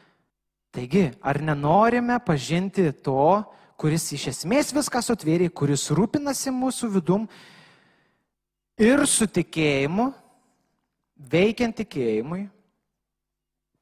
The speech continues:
keičia mus, transformuoja.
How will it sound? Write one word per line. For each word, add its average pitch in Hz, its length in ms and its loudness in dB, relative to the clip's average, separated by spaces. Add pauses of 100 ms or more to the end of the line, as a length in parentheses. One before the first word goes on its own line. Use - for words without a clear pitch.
(340)
keičia 160 440 -4
mus, - 260 -18 (380)
transformuoja. 131 840 -10